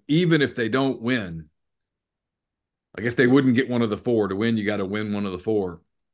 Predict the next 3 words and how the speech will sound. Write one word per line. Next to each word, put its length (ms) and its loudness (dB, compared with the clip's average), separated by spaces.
I 100 0
mean, 460 0
maybe, 720 4